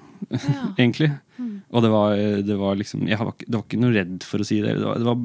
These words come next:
Speaker 1: men det var så masse et eller annet som jeg ikke helt skjønte, og som gjorde at jeg følte meg skikkelig dårlig, rett og slett. Og hadde lyst til å avlyse alt og rømme, på en måte.
Speaker 2: Mm.
Speaker 1: Men så gjennomførte jeg det. Eh,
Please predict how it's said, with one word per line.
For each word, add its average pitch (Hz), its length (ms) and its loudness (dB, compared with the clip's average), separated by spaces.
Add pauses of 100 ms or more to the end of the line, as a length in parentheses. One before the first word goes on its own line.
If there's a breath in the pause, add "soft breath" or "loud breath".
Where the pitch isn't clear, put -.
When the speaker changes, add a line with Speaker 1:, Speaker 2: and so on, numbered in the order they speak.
Speaker 1:
men 131 80 4
det 131 80 2
var 120 160 2
så 127 160 -4
masse - 400 -4
et - 320 -6
eller 98 160 -2
annet - 220 -8
som 110 180 2
jeg 107 140 -2
ikke 104 160 -4
helt - 100 -8
skjønte, 135 480 0
og 123 80 0
som 110 320 0 (960 loud breath)
gjorde 107 240 4
at 98 140 -4
jeg - 100 -8
følte - 240 -6
meg 95 160 -6
skikkelig - 540 -10 (100)
dårlig, - 420 -4 (220 loud breath)
rett 110 160 -4
og 101 80 -4
slett. - 320 -10 (140)
Og 107 100 -4
hadde 101 160 0
lyst - 160 -6
til 95 80 -4
å 87 80 -4
avlyse 87 320 -8
alt 110 320 -6
og 101 160 -2
rømme, 85 260 -6 (140)
på 92 80 -4
en 90 80 -4
måte. - 240 -10 (400)
Speaker 2:
Mm. 185 360 -4 (680 loud breath)
Speaker 1:
Men 143 80 8
så 156 140 4
gjennomførte 98 500 0
jeg 127 80 4
det. 254 400 -2 (400)
Eh, 127 280 4